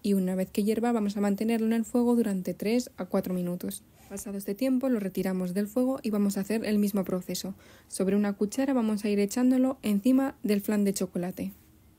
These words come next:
Y aprovecho para decirte que si eres nuevo o nueva por aquí y no estás suscrito a mi canal, te invito a que te suscribas y le des a la campanita para no perderte ninguna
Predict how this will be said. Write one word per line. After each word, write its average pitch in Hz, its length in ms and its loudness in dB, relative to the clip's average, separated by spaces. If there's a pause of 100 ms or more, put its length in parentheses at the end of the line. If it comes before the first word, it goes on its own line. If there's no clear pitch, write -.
(140)
Y 269 200 -4
aprovecho 220 500 -4
para 185 180 -2
decirte 190 520 -2
que 196 100 0
si 202 140 -2
eres 196 200 2
nuevo 208 440 2
o 202 80 2
nueva 202 260 4
por 208 160 0
aquí 208 380 -2
y 208 100 0
no 226 100 4
estás 208 300 0
suscrito 196 480 -2
a 190 80 -4
mi 196 120 0
canal, 233 360 2
te - 80 -6
invito 202 320 2
a 190 60 -6
que - 100 -4
te 233 100 -2
suscribas 214 680 -2
y 202 80 -2
le 202 100 4
des 190 160 -2
a 196 60 -2
la 190 100 -2
campanita 233 560 2
para 196 160 -4
no 196 160 -2
perderte 185 420 -4
ninguna 233 460 0